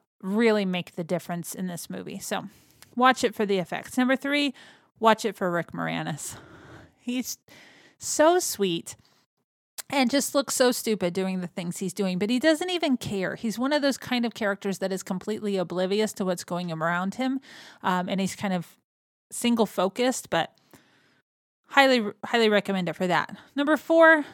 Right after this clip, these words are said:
the adventure. I am a sucker for a kid's adventure movie.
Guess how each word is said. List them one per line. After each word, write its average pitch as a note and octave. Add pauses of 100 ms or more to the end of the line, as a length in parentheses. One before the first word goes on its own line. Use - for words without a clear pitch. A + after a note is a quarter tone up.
(380)
the A#3+
adventure. F3
I A3+
am C4
a B3
sucker F3+
for F#3+ (300)
a F3+
kid's F#3
adventure E3
movie. D#3